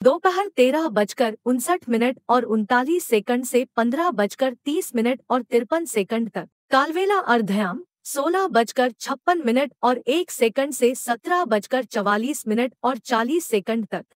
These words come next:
यमघंट सात बजकर बारह मिनट और बारह सेकंड से आठ बजकर इक्यावन सेकंड तक। यमगंड छह बजकर तेईस मिनट और तैंतीस सेकंड से सात बजकर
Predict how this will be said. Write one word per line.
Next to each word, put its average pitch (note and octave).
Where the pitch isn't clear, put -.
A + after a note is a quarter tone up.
यमघंट D#4
सात E4
बजकर B3
बारह A3+
मिनट B3
और A3+
बारह A3
सेकंड A#3+
से A#3
आठ C#4
बजकर A3
इक्यावन C#4+
सेकंड A3
तक। E3+
यमगंड E4+
छह F4+
बजकर B3
तेईस C#4+
मिनट A#3+
और A#3
तैंतीस A#3+
सेकंड C4
से B3
सात B3+
बजकर G#3